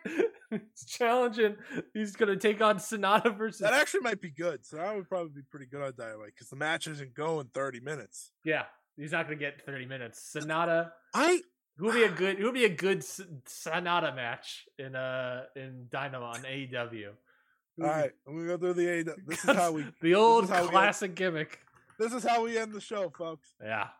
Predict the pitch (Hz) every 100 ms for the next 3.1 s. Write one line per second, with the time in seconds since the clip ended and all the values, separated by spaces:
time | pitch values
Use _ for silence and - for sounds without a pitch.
0 | - 175 185 - 226 180 165 208 254 -
1 | 359 - 381 320 - 339 - - 262 -
2 | 339 294 294 247 269 254 269 370 - 240